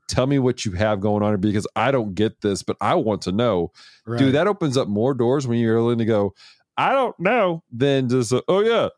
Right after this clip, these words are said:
Speaker 1: totally." I mean,
Speaker 2: Yeah.
Speaker 1: totally
Speaker 2: Right.
Speaker 1: different. <laughs>
Speaker 2: Well, I think especially, especially with people in our community,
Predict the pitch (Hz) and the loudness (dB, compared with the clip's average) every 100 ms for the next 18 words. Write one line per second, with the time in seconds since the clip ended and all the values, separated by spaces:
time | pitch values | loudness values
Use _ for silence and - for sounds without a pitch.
0 | _ _ 190 220 175 107 - _ 120 117 | _ _ 0 2 2 -2 -4 _ -2 0
1 | 120 110 135 135 120 - _ _ _ _ | 0 -2 -4 -4 -6 -10 _ _ _ _
2 | _ _ - 220 196 190 185 - - - | _ _ 0 2 4 2 0 -6 -6 -10
3 | - - - - - 196 202 185 196 208 | -12 -20 -18 -4 -2 0 0 0 0 -2
4 | - 160 - 185 - 170 147 139 - 156 | -2 -4 0 -2 -2 -2 -2 -4 -4 -4
5 | 156 139 - 151 135 123 156 - 117 110 | -2 -4 -2 -4 -2 0 0 -2 -6 -6
6 | 101 92 | -6 -12